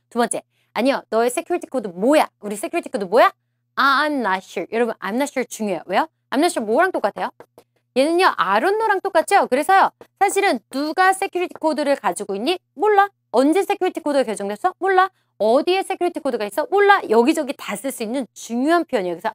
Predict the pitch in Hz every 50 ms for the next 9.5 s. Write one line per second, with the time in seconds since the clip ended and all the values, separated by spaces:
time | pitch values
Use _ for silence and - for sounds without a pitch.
0 | _ _ 180 180 180 202 190 - - - 185 160 156 156 - - - _ _ _
1 | _ _ _ - 247 311 - - 202 202 214 240 285 330 349 381 359 349 - 359
2 | 349 349 - 440 427 427 - - 440 427 403 403 - 330 226 185 190 214 226 233
3 | 240 240 247 220 202 202 208 202 - 202 - 196 180 - - 311 269 185 - -
4 | _ _ _ _ _ - 381 403 - 440 453 415 - - 381 - - 359 - 349
5 | 330 339 339 339 185 190 180 - - 320 320 - 240 247 - 285 - _ - -
6 | 392 381 381 370 - 311 - - 175 175 196 196 208 - - 196 196 180 175 170
7 | 170 175 - - 196 196 208 196 175 160 160 156 156 151 - _ - - 330 262
8 | - - _ _ _ _ _ _ - 403 392 392 427 415 415 415 - 359 285 233
9 | 202 202 202 196 220 277 330 381 392